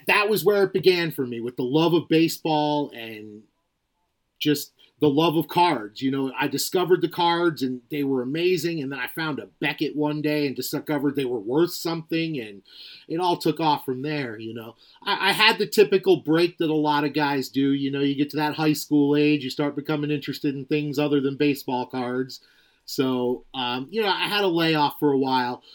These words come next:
but I got back into it, um, about ten years ago. Um, I think around twenty ten, twenty eleven. And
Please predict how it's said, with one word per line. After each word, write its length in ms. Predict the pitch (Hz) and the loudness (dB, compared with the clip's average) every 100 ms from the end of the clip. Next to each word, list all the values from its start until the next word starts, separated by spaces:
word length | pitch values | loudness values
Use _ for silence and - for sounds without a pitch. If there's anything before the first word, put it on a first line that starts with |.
| - _ - | -20 _ -2
but 140 | 196 | -2
I 140 | 196 247 | 2 4
got 180 | 233 - | 2 4
back 260 | 170 156 | 0 2
into 380 | 156 151 151 143 | 0 2 4 6
it, 220 | 143 139 _ | 4 0 _
um, 300 | 143 147 147 | -6 -4 -4
about 560 | - - 175 180 180 147 _ _ | -6 0 2 4 4 2 _ _
ten 420 | - - 156 147 | -14 -6 -4 -4
years 340 | 135 123 113 101 | -4 -4 -4 -6
ago. 380 | 90 87 85 85 - | -12 -14 -18 -20 -20
Um, 240 | 107 101 104 | -18 -18 -16
I 60 | |
think 160 | 110 147 | -8 -4
around 320 | 143 131 120 | -2 -2 -6
twenty 340 | - 151 143 131 | -8 -8 -8 -8
ten, 340 | - 135 127 | -8 -8 -8
twenty 340 | - 123 120 | -10 -12 -10
eleven. 420 | 113 101 95 82 _ _ _ _ _ _ _ _ _ _ | -10 -10 -12 -18 _ _ _ _ _ _ _ _ _ _
And 320 | 117 117 120 | -16 -14 -14